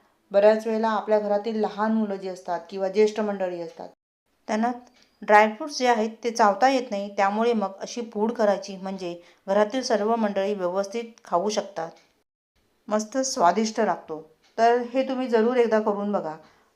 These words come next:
ड्रायफ्रुट्सची पूड करून ती घाला, म्हणजे मग हा रवा जो आहे तो खूप छान लागतो. आता हे सर्व आपण व्यवस्थित मिक्स करून घ्यायचं. आता आपण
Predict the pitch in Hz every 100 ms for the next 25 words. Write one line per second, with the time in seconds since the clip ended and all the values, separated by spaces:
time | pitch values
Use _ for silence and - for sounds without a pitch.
0 | 190 180 190 202 254 - 277 - 247 262
1 | 269 262 247 247 226 214 180 185 190 190
2 | 220 208 185 - _ _ _ _ _ _
3 | 196 196 202 214 202 202 208 220 226 202
4 | 196 214 214 220 - 208 190 196 170 -
5 | 160 - _ _ _ _ 185 196 240 262
6 | 262 240 226 240 233 208 220 220 233 214
7 | 202 - 226 220 220 196 160 - 151 -
8 | _ _ _ - 185 226 220 233